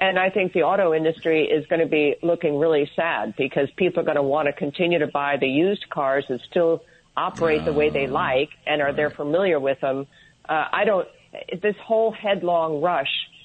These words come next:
Speaker 1: to only electric vehicles, at least they should be including hybrid, right? I mean, those cars seemed to be
Speaker 2: Mm-hmm.
Speaker 1: sort of a happy compromise, but there is no compromise. These are zealots. These are people,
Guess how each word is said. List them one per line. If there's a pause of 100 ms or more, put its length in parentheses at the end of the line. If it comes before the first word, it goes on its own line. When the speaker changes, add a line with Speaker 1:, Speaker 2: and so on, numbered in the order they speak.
(340)
Speaker 1:
to
only
electric
vehicles,
at
least
they
should
be (220)
including
hybrid,
right?
I
mean,
those (120)
cars
seemed (340)
to
be
Speaker 2:
Mm-hmm.
Speaker 1:
sort
of
a
happy
compromise, (100)
but (200)
there
is
no
compromise.
These
are (160)
zealots.
These
are
people,